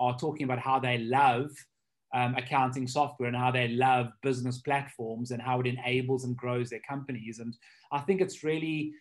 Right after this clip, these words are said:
probably a little bit of education, but education not on actual products and infrastructure,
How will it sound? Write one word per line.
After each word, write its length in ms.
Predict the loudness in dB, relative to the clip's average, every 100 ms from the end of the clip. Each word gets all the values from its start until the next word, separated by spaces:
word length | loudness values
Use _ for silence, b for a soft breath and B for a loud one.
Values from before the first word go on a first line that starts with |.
| B
probably 320 | -2 2 4
a 60 | 4
little 320 | 4 8 8
bit 160 | 8 4
of 80 | 4
education, 680 | 0 -2 0 0 0 -2
but 120 | -4 -2
education 600 | -4 -4 -4 -4 -2 -2
not 140 | 0
on 100 | -2 -6
actual 360 | -8 -6 -8 -8
products 480 | -2 0 0 -4
and 80 | -10
infrastructure, 840 | -8 -2 -2 -2 -6 -8 -8 -10